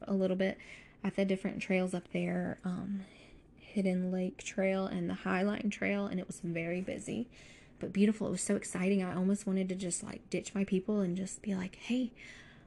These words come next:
um, can I just go hike with you?" 'Cause I didn't wanna hike alone because of grizzly bears, which we did not see. We did see, um, black bears, but not while we were hiking. That was while we were driving.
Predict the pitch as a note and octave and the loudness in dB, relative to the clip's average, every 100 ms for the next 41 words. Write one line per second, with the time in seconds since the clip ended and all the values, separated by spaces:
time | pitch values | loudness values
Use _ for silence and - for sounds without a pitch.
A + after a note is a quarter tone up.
0 | - - G#3+ G3+ G3 F#3+ - - - G#3 | -18 0 4 6 4 0 -6 -20 -4 4
1 | G#3 G3+ A#3+ - - A3 A3 G#3 G3 A#3 | 6 6 2 2 4 4 4 2 2 4
2 | A3+ A3 A3+ G#3+ F#3 G3+ F#3 F#3 F#3 F3+ | 4 4 4 2 2 2 2 2 2 0
3 | F#3 F3+ F3 F#3+ G3 G3+ - - - - | 0 -2 0 2 4 2 0 -10 -20 -20
4 | - - - F#3+ G3 F#3+ F#3+ F#3+ - F3+ | -20 -18 -2 -2 2 2 2 0 -2 -2
5 | - G#3+ A3 A#3 A#3+ A#3+ B3 - G3 - | 4 4 4 4 4 2 0 0 -2 0
6 | B3+ C4+ C#4+ C4 - B3+ A#3+ A3+ G#3 A3 | 2 4 2 0 0 4 6 6 6 2
7 | - A#3+ A3+ G3 F#3 F3+ F3+ G3 - A3+ | 2 0 2 0 -2 -2 -2 -2 0 0
8 | A3+ - G#3+ - F#3+ F#3 F#3 F3 - F3+ | 2 2 2 2 4 6 6 4 0 -2
9 | F#3+ F#3 E3+ G3+ - - - G3+ F#3+ G3+ | -2 -2 -2 -4 -6 -8 -8 -8 -6 -2
10 | G#3+ A3+ B3+ B3+ | -2 0 0 -2